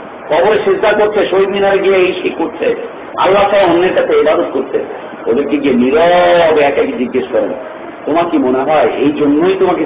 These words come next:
সৃষ্টি করা হয়েছে?" ও চিন্তায় পড়ে যাবে, ওর চিন্তার মগজ খুলে যাবে তখন,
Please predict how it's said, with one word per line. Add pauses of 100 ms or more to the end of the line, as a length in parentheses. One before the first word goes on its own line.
সৃষ্টি
করা
হয়েছে?" (1500)
ও
চিন্তায়
পড়ে
যাবে,
ওর
চিন্তার
মগজ
খুলে
যাবে
তখন,